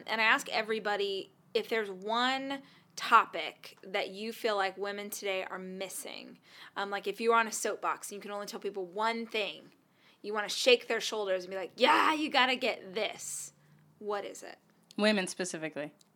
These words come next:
Speaker 1: Yeah.
Speaker 2: Shake their shoulders. Okay. Ugh. I feel like I would love to just scream with a microphone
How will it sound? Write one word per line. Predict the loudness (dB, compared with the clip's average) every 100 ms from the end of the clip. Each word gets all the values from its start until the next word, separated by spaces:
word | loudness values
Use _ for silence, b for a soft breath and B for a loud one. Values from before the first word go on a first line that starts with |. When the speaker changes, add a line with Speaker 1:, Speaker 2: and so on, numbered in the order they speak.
| _
Speaker 1:
Yeah. | -4 -4 -4 b b b b b b b _ _ _ _ -2
Speaker 2:
Shake | 2 4 4 4
their | 2 2
shoulders. | 0 0 0 0 -4 -6 -8 -8 -10
Okay. | -4 -2 -2 -6 _ _ _ _ _ _ _ _ _ _ _ 2
Ugh. | 10 12 12 10 4 -4 -16 _ _ _ _ _ _ _ _ _ _ _ _ _ _
I | 10
feel | 10 6 6 10
like | 12 10 8 0 8
I | 12 12 12
would | 8 2 0 2
love | 2 8 12 12 12 10 8 -2
to | -4 -4
just | -2 0 2 2 0 -2 -4 -8 b b b b b b _ _
scream | -6 6 8 10
with | 10
a |
microphone | 10 10 8 4 6 6 6 4 2